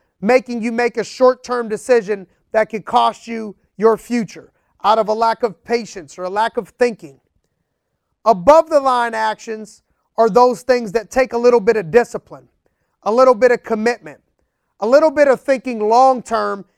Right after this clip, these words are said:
and not making short-term impulse decisions that can hurt your life, but making the necessary decisions that will make your life better two years from today, three years from today.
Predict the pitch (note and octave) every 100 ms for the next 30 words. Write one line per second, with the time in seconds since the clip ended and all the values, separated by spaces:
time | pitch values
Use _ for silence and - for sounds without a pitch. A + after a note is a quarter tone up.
0 | - G#3 A3 B3 A#3 A#3+ - G#3+ - C#4
1 | C#4 - - B3 A#3 A3+ A#3 A#3 - A#3
2 | A3 - G3+ - A#3+ F#3 G3 F3+ _ _
3 | _ F3 A3+ A3+ A3+ G3+ A3 D4 A3 G#3
4 | G3+ F#3+ G3 _ _ _ A3+ A#3 C4 D4
5 | C#4+ B3+ B3 A#3+ B3+ B3+ - B3 A#3+ G#3+
6 | - B3+ G#3+ A3+ F#3 A#3 A3 G#3+ A#3 C4+
7 | C#4 B3+ A#3+ G3+ F3+ A3+ A3 G3+ _ _
8 | - C#4+ C#4 B3+ B3 - A#3+ G#3 A3+ G3
9 | G#3+ G#3 G3 _ _ - B3 B3 A#3+ A3+
10 | - A3 F#3+ G#3 G3 E3+